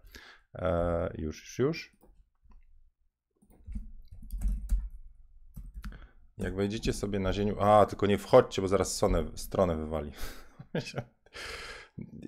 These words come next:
Jestem, e, w, podczas jakby ustalania technicznych aspektów mi-, migracji na nowy serwer, ale już wam pokazuję, więc, em,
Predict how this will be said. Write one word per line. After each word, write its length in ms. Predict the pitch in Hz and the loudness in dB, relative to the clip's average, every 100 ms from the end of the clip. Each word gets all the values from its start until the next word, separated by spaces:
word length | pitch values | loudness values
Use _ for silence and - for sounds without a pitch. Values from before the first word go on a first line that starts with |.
| 113 110 | 4 6
Jestem, 400 | 127 127 - 123 | 6 4 4 2
e, 140 | 117 113 76 107 107 101 | 2 -2 0 4 4 4
w, 440 | 98 101 107 104 - | 0 0 4 4 4
podczas 520 | 120 - 104 - - - | -2 0 -2 -2 -2 0
jakby 340 | 190 104 104 101 | 0 2 4 4
ustalania 580 | 107 101 - 101 104 98 | 4 -2 2 4 4 2
technicznych 560 | 92 - 101 - 98 | -2 -6 -6 -2 -2
aspektów 540 | 95 - 98 - 107 98 | -2 -2 -4 -4 -6 -2
mi-, 240 | 95 95 | -2 0
migracji 560 | 95 92 101 95 - 92 | -2 2 6 6 4 0
na 100 | 90 | 0
nowy 220 | 85 87 | 0 -2
serwer, 420 | - 78 - 76 | -2 -2 -4 -6
ale 180 | 95 104 | 0 2
już 140 | 107 104 | 4 2
wam 140 | 95 | 0
pokazuję, 480 | - 90 82 80 78 | 0 0 0 0 2
więc, 600 | 104 107 80 - - - _ _ - _ _ _ _ _ - | 4 6 4 -4 -18 -20 _ _ -20 _ _ _ _ _ -4
em, 800 | 92 101 92 104 98 104 101 | -2 0 0 0 0 -2 -4